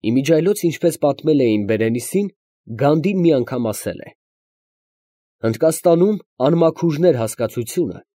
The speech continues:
հակառակ այն պահպանելու բոլոր ձգտումներին, արագորեն մահանում է։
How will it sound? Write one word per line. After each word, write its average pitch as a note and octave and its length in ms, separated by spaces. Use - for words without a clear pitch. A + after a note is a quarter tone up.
հակառակ D3+ 480
այն D#3+ 140
պահպանելու C#3+ 640
բոլոր D3 420
ձգտումներին, G#2+ 720
արագորեն C#3 560
մահանում A2 460
է։ - 80